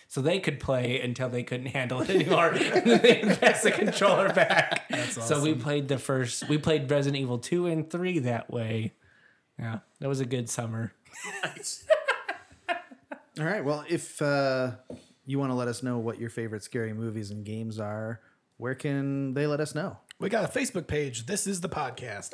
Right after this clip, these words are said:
Speaker 2: on the Facebooks.
Speaker 4: To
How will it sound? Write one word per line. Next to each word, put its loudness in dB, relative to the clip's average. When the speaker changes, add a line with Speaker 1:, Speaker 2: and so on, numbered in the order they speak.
Speaker 2:
on -4
the -2
Facebooks. -6
Speaker 4:
To -8